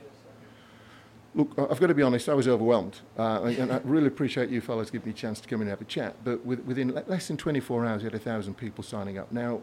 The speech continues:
Speaker 2: why on earth would a thousand people sign up to someone that they didn't know, that exists online, that said, "Look,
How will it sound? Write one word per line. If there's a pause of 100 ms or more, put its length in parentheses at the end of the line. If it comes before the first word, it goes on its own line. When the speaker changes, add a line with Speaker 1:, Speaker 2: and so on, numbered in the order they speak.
Speaker 2:
why
on
earth
would
a
thousand
people
sign
up
to
someone
that
they
didn't
know,
that
exists
online,
that
said,
"Look,